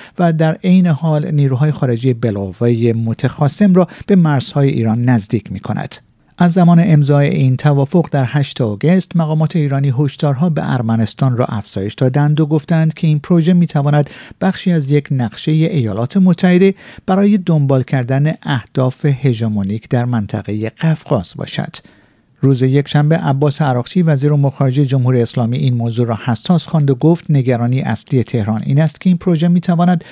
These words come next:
منجر به تغییرات ژئوپلیتیکی در منطقه شود. رئیس جمهوری اسلامی ایران در دومین مرحله از این سفر، پس از دیدار با مقام‌های کشور ارمنستان، از ایروان راهی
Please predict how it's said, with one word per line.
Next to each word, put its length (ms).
منجر 280
به 140
تغییرات 640
ژئوپلیتیکی 1040
در 280
منطقه 500
شود. 460
رئیس 160
جمهوری 420
اسلامی 360
ایران 320
در 180
دومین 500
مرحله 380
از 180
این 100
سفر، 460
پس 340
از 160
دیدار 360
با 160
مقام‌های 500
کشور 380
ارمنستان، 800
از 280
ایروان 560
راهی 480